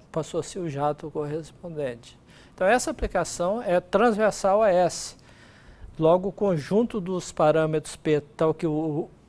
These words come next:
essa aqui é transversal a S, isso é residual. É exatamente a mesma prova que a gente fez antes. Isso porque essa apli-, a derivada dessa aplicação é sobrejetiva, porque essa parte,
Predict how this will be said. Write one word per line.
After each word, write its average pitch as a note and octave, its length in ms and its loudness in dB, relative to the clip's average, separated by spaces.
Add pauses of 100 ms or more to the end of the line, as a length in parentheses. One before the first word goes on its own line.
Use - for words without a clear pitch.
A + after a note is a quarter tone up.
(120)
essa E3+ 280 4
aqui D#3+ 160 -2
é D#3 40 2
transversal F#3 840 2
a E3 80 4
S, F3 680 -4
isso D#3+ 200 -10
é D#3+ 40 -10
residual. E3 720 -12 (1500)
É D#3 520 -6
exatamente F#3+ 720 -2
a A3+ 60 -6
mesma F#3 340 -4
prova E3+ 420 -6
que E3+ 120 -14
a F3 40 -8
gente F3 140 -14
fez F#3 300 -14
antes. C#3 420 -14 (640)
Isso D#3+ 240 -6
porque F#3 560 -2 (920)
essa F3 320 4
apli-, E3+ 200 0
a D3 380 0
derivada F#3+ 720 6
dessa D#3+ 280 0
aplicação D3+ 520 -4
é F#3 100 4
sobrejetiva, G3+ 960 0
porque - 220 -4
essa D#3 200 -4
parte, F3+ 480 4